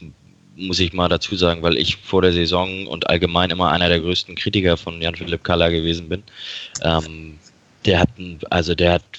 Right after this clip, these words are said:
es ist echt immer ein Jammer, dass er so viel verletzt ist. Also die Spiele, bei denen er fit ist, da ist auf der rechten Außenbahn echt, da brennt dann gar nichts an und da geht richtig was nach vorne. Also der hat echt, fängt auch viele Bälle ab und so. Also es, er ist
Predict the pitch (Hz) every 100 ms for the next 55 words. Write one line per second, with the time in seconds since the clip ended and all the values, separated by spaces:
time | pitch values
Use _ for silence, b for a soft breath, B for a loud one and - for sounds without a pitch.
0 | _ - - 90 - 85 98 104 101 90
1 | 92 101 87 82 87 87 92 - 85 90
2 | - 76 - 78 80 78 B B B B
3 | - 87 - 95 95 92 90 92 90 -
4 | - 98 95 87 90 82 87 85 - -
5 | 64 90 90 87 87 87 87 - - 82
6 | - _ - 76 80 85 90 82 87 90
7 | - 85 98 120 - 85 - _ - 87
8 | 90 87 90 85 87 90 87 85 90 -
9 | 90 95 71 71 76 73 B B B B
10 | B B _ - 78 78 85 - - 85
11 | - - 104 92 - 101 90 92 92 90
12 | 107 110 101 104 87 82 80 - - -
13 | - - 85 -